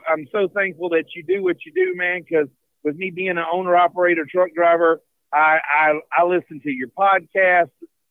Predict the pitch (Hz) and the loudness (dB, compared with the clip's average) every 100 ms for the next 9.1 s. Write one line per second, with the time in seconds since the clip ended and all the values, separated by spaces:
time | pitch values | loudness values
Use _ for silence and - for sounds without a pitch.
0 | - 147 147 175 185 165 170 170 139 139 | -6 -6 -2 -4 -2 -4 -4 -6 -8 -10
1 | 131 254 196 190 185 180 147 131 - 180 | -12 -4 0 2 2 0 -2 -8 -6 -2
2 | 175 151 139 - 165 147 175 175 165 151 | -2 -2 -6 -2 -2 -2 -6 -8 -8 -10
3 | 139 135 - 185 180 175 165 _ _ - | -12 -12 -8 -2 -2 -2 -6 _ _ -6
4 | 147 151 143 175 170 147 143 180 180 170 | -4 -2 -2 0 0 0 -2 0 0 0
5 | 147 - 196 196 185 185 180 _ _ _ | -4 -6 -6 -6 -6 -10 -16 _ _ _
6 | - 147 147 143 143 139 135 _ - 147 | -8 -4 -2 0 2 2 0 _ -6 -4
7 | 170 175 165 156 160 165 156 156 - _ | 0 0 0 -2 0 0 2 -2 -4 _
8 | 165 156 151 143 156 143 147 151 143 127 | 0 2 2 2 -2 -2 -2 -4 -4 -8